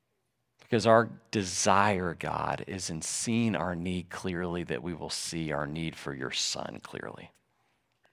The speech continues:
And that as a church and as individuals, we would be consumed by a desire for more of your son, Jesus.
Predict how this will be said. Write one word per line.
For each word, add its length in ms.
And 160
that 80
as 120
a 60
church 920
and 80
as 160
individuals, 1000
we 120
would 180
be 140
consumed 1200
by 220
a 80
desire 640
for 300
more 420
of 100
your 120
son, 340
Jesus. 760